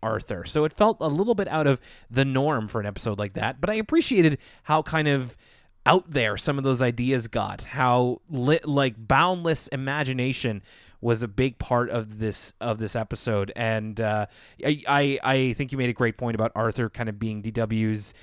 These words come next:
kind of running commentary, her foil in these episodes. I, I appreciate that role as well. Al-, also, Arthur's voice is hella breaking at this point, and it's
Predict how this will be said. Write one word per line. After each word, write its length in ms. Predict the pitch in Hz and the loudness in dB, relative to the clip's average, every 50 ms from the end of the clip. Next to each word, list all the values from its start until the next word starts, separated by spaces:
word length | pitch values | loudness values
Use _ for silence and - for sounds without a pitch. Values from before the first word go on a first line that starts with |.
| - - - - - | -20 -20 -20 -4 -2
kind 140 | - 147 | 2 2
of 180 | 131 120 110 - - - - | 2 2 0 -4 -12 -14 -2
running 300 | 139 127 135 139 139 117 | 2 4 4 4 2 0
commentary, 600 | - - 120 117 120 117 - - 117 95 101 95 | -2 -2 -2 -2 -2 -2 -2 -2 -4 -4 -4 -6
her 120 | - 117 | -6 -8
foil 540 | - - - 127 123 120 117 110 101 101 - | -8 -6 -2 0 0 2 2 0 -2 -4 -6
in 140 | - 120 110 | -8 -8 -6
these 200 | 104 104 101 107 | -6 -4 -4 -4
episodes. 500 | 104 - - - - 110 101 104 98 104 | -6 -6 -8 -8 -6 -4 -4 -4 -4 -4
I, 120 | 107 98 - - - | -6 -6 -8 -10 -10
I 300 | - 107 107 104 104 104 - - - - - _ | -6 -4 -4 -2 -4 -4 -6 -10 -16 -20 -20 _
appreciate 540 | - - - 131 120 - - 127 113 101 - | -14 -6 -4 -4 -4 -2 -2 -2 -4 -2 -2
that 180 | - 110 110 - | -4 -4 -6 -4
role 240 | 107 110 104 104 107 | -4 -4 -4 -4 -6
as 120 | 104 - | -6 -6
well. 260 | 117 113 101 98 - - - - | -4 -4 -4 -4 -6 -8 -4 0
Al-, 120 | 139 156 | 2 2
also, 440 | 123 131 151 135 - - 123 110 - - - - - - | 4 4 2 2 2 2 0 0 0 -4 -10 -20 -8 0
Arthur's 460 | - 135 156 131 - - 139 127 110 - | 4 4 4 6 4 4 2 2 2 -2
voice 380 | 117 113 127 131 127 - - - | -4 -2 0 0 0 -2 -4 -6
is 240 | 123 127 135 131 110 | -6 -4 -4 -4 -4
hella 460 | - - - - - 131 131 127 117 | -8 -14 -14 -8 -6 -4 -2 -2 -4
breaking 400 | 104 110 107 104 104 - 113 98 | -4 -4 -4 -4 -6 -6 -10 -12
at 120 | 98 - | -12 -12
this 200 | - 110 95 - | -12 -12 -12 -10
point, 340 | - - 104 98 104 101 - - | -10 -8 -8 -8 -8 -10 -12 -10
and 100 | 120 113 | -8 -8
it's 300 | 107 104 - - - - | -8 -8 -8 -12 -14 -14